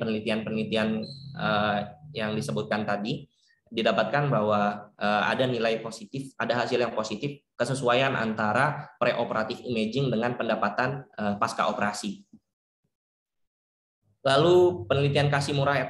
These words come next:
al juga meneliti mengenai diffuse tensor imaging, di mana yang dilihat adalah parameter fractional anisotropi,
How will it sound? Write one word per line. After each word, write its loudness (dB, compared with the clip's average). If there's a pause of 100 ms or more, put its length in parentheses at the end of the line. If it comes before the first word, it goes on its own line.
al 2
juga 0
meneliti -6
mengenai -2
diffuse -4
tensor -2
imaging, 0
di -2
mana 0
yang -4
dilihat -4
adalah 0
parameter -2
fractional -2
anisotropi, -4